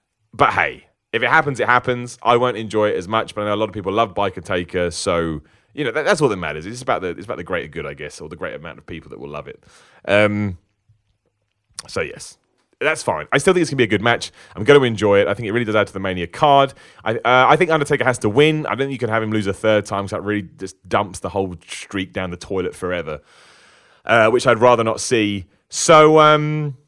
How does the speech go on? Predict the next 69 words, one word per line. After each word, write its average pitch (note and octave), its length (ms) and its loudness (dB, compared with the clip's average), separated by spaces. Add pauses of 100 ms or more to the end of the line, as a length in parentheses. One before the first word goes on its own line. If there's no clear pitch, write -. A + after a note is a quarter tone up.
so G3 120 4
yeah, F#3+ 460 6 (120)
I, B2 320 0
I D3+ 60 4
think C#3+ 260 -2
Undertaker C#3 340 0
probably G2+ 320 0
wins, F2+ 220 -4
or C3+ 40 0
at - 20 2
least D#3+ 100 0
I'd D#3 100 4
like E3 280 2
to E3+ 80 -6
see F3+ 220 -2
him F3 180 -2
win. F#3 260 -2
I B2+ 60 -4
mean, A#2+ 140 -4
they A2 100 2
can F#2+ 140 -8
both F2 260 -4
lose, D#2+ 240 -10
really, D#2+ 220 -8
but E2+ 260 -8
John A2 180 -4
Cena G2 200 -8
can F2 120 -12
lose E2+ 220 -10
more D#2+ 240 -6
in D#2 60 -12
my D#2 180 -10
head. C#2+ 260 -16 (300)
So A2 200 4
I, A2 60 8
I A#2 160 4
will A#2 140 4
pick C#3 200 0
The A#2 100 -2
Undertaker. D#2 680 -6 (1120)
And A2+ 80 -4
that's C#3 140 -6
WrestleMania. C#3 640 -4
I'm G2 100 -10
very C3+ 180 6
excited D#2+ 380 -6
about E2+ 160 -4
it. D#2 60 -4
Again, G2+ 200 -4
I F#2+ 80 -4
think F#2 180 -10
on F#2+ 140 -4
paper F#2+ 260 -6
the F2 80 -6
card F2 260 -4
looks - 160 -14
great. G2+ 320 -4
Could G2 120 -8
genuinely G#2 400 -4
be F#2+ 160 -4
one F2+ 120 -4
of F2+ 40 -6
the F2 60 -6
best F2+ 180 -6
WrestleManias F2+ 560 -8
in F2 60 -8
a E2+ 80 -6
long A#2 300 -2
time C#2+ 420 -14